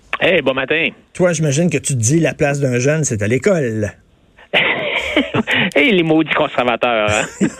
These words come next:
Speaker 1: <laughs> Non, ben, en fait, tu sais, c'est, c'est, euh, j'écoutais la, la, euh, Madame Bourdon, là, hier, là,
Speaker 2: Oui.
Speaker 1: la présidente de la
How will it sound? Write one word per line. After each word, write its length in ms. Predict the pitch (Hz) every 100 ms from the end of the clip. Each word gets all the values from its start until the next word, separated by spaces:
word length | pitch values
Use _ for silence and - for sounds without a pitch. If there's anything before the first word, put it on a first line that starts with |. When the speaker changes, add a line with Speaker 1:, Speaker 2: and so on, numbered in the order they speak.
| - 571
Speaker 1:
<laughs> 80 | 466 - 453 190 - 196 - 165 - 165 - 160
Non, 80 | 196
ben, 120 | 175 131
en 40 | 143
fait, 160 | 247 226 _
tu 120 | - -
sais, 60 | -
c'est, 140 | 190 - - - - - - -
c'est, 320 | 170 160 147 139
euh, 760 | 123 113 104 85 69 60 64 62 - - - -
j'écoutais 380 | - - 151 143
la, 180 | 113
la, 220 | 101 87 73 - - - _ - -
euh, 60 | 50 50 50 - -
Madame 240 | 117 113
Bourdon, 540 | 131 117 120 131 131 156
là, 140 | 135
hier, 480 | 123 104 110 123 117
là, 120 | 107
Speaker 2:
Oui. 80 | 107
Speaker 1:
la 80 | 95
présidente 380 | 95 98 - 117
de 60 |
la 100 | 95